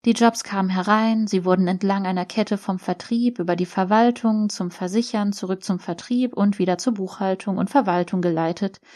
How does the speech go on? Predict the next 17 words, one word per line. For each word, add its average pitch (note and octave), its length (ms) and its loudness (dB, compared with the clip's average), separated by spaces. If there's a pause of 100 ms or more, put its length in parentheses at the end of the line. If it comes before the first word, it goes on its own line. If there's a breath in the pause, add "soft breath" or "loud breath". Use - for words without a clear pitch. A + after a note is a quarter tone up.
(280 loud breath)
wobei A#3 380 8
jedes G#3+ 420 0
Glied A#3 360 2
eine G3 220 4
ziemlich A#3 500 4
standardisierte F#3+ 1040 -2
Reihe F3 260 -2
von - 240 -4
Aufgaben F3 480 0
erledigte, F#3 760 -2 (340 loud breath)
bevor A#3+ 400 6
sie A3+ 160 2
in G3 100 2
der F#3+ 120 2
Kette F#3+ 420 -2
weitergereicht E3+ 720 -2
wurden. F3+ 420 -2